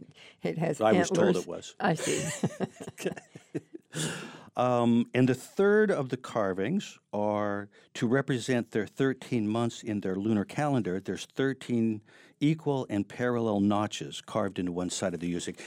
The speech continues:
Speaker 2: and you can kind of see them on the book cover of the book. Okay. So, um, I feel that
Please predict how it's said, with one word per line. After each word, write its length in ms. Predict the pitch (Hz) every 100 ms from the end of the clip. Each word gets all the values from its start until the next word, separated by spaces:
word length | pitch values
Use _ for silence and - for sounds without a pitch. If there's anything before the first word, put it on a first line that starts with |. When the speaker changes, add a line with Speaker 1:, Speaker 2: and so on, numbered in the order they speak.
| -
Speaker 2:
and 280 | 117 110 120
you 120 | 131
can 200 | 127 123
kind 340 | 113 - 165 151
of 60 |
see 180 | - 131
them 220 | 110 110
on 100 | 104
the 60 | 101
book 180 | 85 -
cover 300 | - 101 92
of 100 | 82
the 60 |
book. 400 | 78 80 - - - _ _ _ _ _ - - _ _ - - _ -
Okay. 240 | 82 87 - _ _ _ - - - - - - _ _ _ _ -
So, 340 | 147 143 139 - - _ _ _ - - _ _ _ _ - - - - - - - - - -
um, 420 | 117 110 95 85 - _ - - _ _ _ _ _ _
I 80 | 120
feel 560 | 120 - 170 190 185 151
that 220 | 127